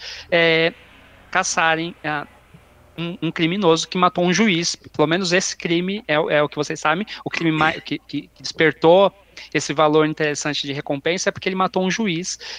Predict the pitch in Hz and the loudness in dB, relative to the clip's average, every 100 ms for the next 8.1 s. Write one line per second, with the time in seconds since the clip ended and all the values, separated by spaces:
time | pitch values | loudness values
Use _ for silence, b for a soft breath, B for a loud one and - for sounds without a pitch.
0 | - 151 160 - 143 147 143 147 143 170 | -2 0 0 -2 -2 -2 0 0 2 2
1 | 233 - B B B B _ 160 - 190 | -4 -8 B B B B _ -8 2 2
2 | 226 - - 180 202 196 208 233 196 226 | 2 -4 -4 0 2 2 2 2 0 0
3 | - 226 - - 214 214 208 214 - - | -2 -6 -4 -4 -2 0 -2 -4 -10 -20
4 | 247 - 185 190 208 - - 156 - 196 | -16 -4 -2 -2 -6 -10 -16 -14 -4 -2
5 | 190 170 175 196 185 - - 147 - 170 | 0 0 0 0 0 0 -4 -6 -6 -2
6 | 156 160 156 - 156 160 151 156 156 151 | 0 0 -2 -6 -2 -2 -2 0 -2 -2
7 | 151 139 139 156 - 156 226 - 175 180 | -2 -2 -4 -6 -4 -4 -2 0 2 2